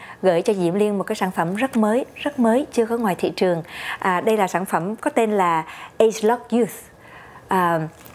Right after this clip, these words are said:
theo như cái, um, cái direction nói là nếu mà dùng cái sản phẩm này thì quý vị sẽ, à, gọi là chống bị lão hóa, chống lão hóa. Thì, nhưng mà trước khi mà mình thử cái thuốc này á,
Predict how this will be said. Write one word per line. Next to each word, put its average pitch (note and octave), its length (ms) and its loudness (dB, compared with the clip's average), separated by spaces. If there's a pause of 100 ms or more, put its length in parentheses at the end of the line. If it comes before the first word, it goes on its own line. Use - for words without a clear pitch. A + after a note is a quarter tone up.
theo C#4+ 140 4
như D4 260 4
cái, D4 580 4
um, A3 460 2 (440)
cái D4+ 140 2
direction C4+ 440 2
nói A3+ 200 4
là F#3 300 2 (320)
nếu B3+ 160 4
mà A#3+ 180 2 (540)
dùng G3+ 380 2
cái C#4+ 80 -4
sản G3 220 -2
phẩm G3 240 0
này F#3 220 2 (360)
thì F#3 400 2
quý C4+ 100 2
vị F3 320 2
sẽ, E3+ 680 0 (380)
à, D#3+ 380 2 (400)
gọi F3 160 4
là D#3+ 340 2 (420)
chống C#4+ 340 2
bị F3 140 4
lão D3+ 220 -2
hóa, G3 360 -6 (720)
chống B3 160 2
lão E3 180 2
hóa. F3+ 320 -6 (400)
Thì, G3 280 4 (500)
nhưng B3+ 180 2
mà F#3 320 2 (220)
trước F4 220 2
khi C4+ 140 2
mà A3+ 120 2
mình F3+ 180 0
thử F3 300 2
cái G3 120 2
thuốc E4+ 220 -2
này G3+ 260 2
á, B3+ 120 0